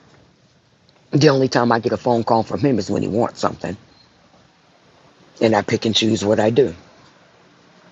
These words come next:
You know, I just needed to really get that off my chest, and I'm sorry for starting off with something so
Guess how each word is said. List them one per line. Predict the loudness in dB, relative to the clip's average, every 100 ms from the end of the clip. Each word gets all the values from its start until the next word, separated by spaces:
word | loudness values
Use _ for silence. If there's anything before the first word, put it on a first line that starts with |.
| -20 _ _ -20 -20 -20 -20 -20 _ _ _ _ _ _ _ _ _ _ _ _ _ _ _ _ _ _ _ _ _ _ _ _ _ -6
You | -2
know, | 0 0
I | 0
just | 0 0
needed | 0 0
to | 2
really | 2 0
get | 0 -2
that | 0 0
off | -2 -2
my | -6
chest, | -2 -2 -2
and | -4
I'm | -4
sorry | -2 0 0
for | -4
starting | -12 0 0 0 -2
off | -2 -2
with | -4
something | -2 0 -2 -2
so | 0 0 0